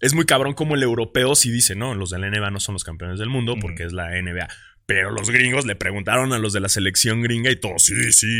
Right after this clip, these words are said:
Speaker 1: eh, te, te, está bien eso." Y ya cuando sacaron el argumento de Greg Popovich, que dio en el dos mil diez,
Speaker 2: Ajá.
Speaker 1: que Greg Popovich dijo, "Es una pendejada que se llamen campeones del mundo."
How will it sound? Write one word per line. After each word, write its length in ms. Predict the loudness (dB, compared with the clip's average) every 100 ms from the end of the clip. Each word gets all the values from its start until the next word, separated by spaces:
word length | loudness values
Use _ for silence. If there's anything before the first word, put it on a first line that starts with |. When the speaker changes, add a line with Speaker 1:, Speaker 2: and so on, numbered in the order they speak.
| 0
Speaker 1:
eh, 100 | -2 -4
te, 180 | -8
te, 140 | -6 -8
está 260 | -6 -6
bien 300 | -2 2 2 2
eso." 220 | 0 -2 -6 -8 -6
Y 100 | 0
ya 140 | 0
cuando 440 | 0 -2 -2 -4 -6 -18 -6
sacaron 640 | 2 4 4 4 4 4
el 100 | 4 2
argumento 520 | 2 2 0 2 2
de 80 | 4
Greg 280 | 2 2 0
Popovich, 600 | -2 0 0 2 0 0
que 140 | -4
dio 160 | -2 -4
en 100 | -4
el 160 | -6 -4
dos 260 | -2 -2
mil 340 | -2 -2 -4 -2
diez, 560 | 2 4 4 6 4
Speaker 2:
Ajá. 240 | 2 -4 0
Speaker 1:
que 100 | 2
Greg 260 | 4 2 0
Popovich 460 | -4 0 -2 0 -2
dijo, 200 | -2 -2
"Es 140 | -4
una 180 | -4 -8
pendejada 640 | -6 -6 -6 -8 -6 -4 -4
que 80 | -4
se 120 | -4
llamen 260 | -4 -6 -6
campeones 480 | -8 -6 -6 -4
del 160 | -4 -4
mundo." 400 | -4 -4 -4 -8